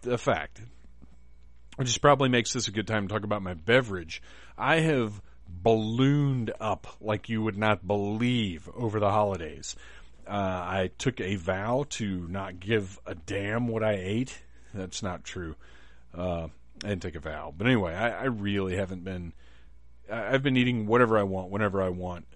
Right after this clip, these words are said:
uh, within certain reason. I still have my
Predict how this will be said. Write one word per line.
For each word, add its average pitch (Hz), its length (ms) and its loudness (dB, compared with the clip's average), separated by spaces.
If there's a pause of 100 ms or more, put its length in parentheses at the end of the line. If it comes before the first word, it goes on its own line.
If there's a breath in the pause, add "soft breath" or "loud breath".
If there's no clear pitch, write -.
uh, 95 140 -4
within 92 380 -4
certain 92 560 -4 (180)
reason. 101 500 -2
I 95 120 -4
still 104 280 -2
have 98 160 0
my 95 300 -2